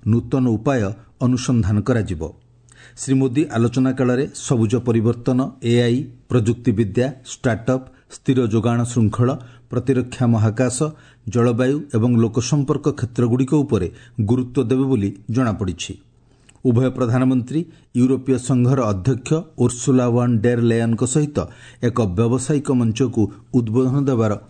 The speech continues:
କାର୍ଯ୍ୟକ୍ରମ ରହିଛି। ପ୍ରଧାନମନ୍ତ୍ରୀ ନରେନ୍ଦ୍ର ମୋଦିଙ୍କ ୟୁରୋପୀୟ ଗସ୍ତର ତୃତୀୟ ପର୍ଯ୍ୟାୟ ଏବଂ ଚଳିତ ବର୍ଷ ଜାନୁଆରୀରେ ଭାରତ ୟୁରୋପୀୟ ସଂଘ ମୁକ୍ତ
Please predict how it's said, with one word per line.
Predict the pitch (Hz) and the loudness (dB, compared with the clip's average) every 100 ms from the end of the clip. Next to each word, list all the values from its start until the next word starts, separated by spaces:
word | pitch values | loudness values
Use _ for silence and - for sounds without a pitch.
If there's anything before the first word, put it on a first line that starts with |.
| - | -4
କାର୍ଯ୍ୟକ୍ରମ | 131 107 123 - 104 | -2 0 -2 0 0
ରହିଛି। | 117 120 - 85 - _ _ _ - - - _ | 2 0 -2 -10 -12 _ _ _ -20 -20 -20 _
ପ୍ରଧାନମନ୍ତ୍ରୀ | 131 135 147 170 165 180 | -2 0 2 2 0 0
ନରେନ୍ଦ୍ର | 170 139 131 131 131 | 2 2 2 2 2
ମୋଦିଙ୍କ | 123 107 120 113 - 117 | 2 2 0 0 -4 0
ୟୁରୋପୀୟ | 120 123 127 117 | 2 2 0 0
ଗସ୍ତର | 117 - 131 120 | -2 -2 -2 -2
ତୃତୀୟ | 120 117 123 113 | 0 0 2 0
ପର୍ଯ୍ୟାୟ | 117 101 104 131 - - - - | 0 -2 0 -2 -4 -12 -10 -2
ଏବଂ | 127 131 | 0 0
ଚଳିତ | 127 120 123 | 0 0 0
ବର୍ଷ | 135 139 - | 0 -2 -2
ଜାନୁଆରୀରେ | 123 120 117 135 143 95 78 - - - | 0 2 2 0 0 -4 -8 -12 -16 -8
ଭାରତ | 87 110 135 131 143 113 | 0 0 0 0 -2 2
ୟୁରୋପୀୟ | 113 120 123 147 | 2 2 2 -2
ସଂଘ | 147 131 123 | 0 0 2
ମୁକ୍ତ | 131 120 - | 2 0 0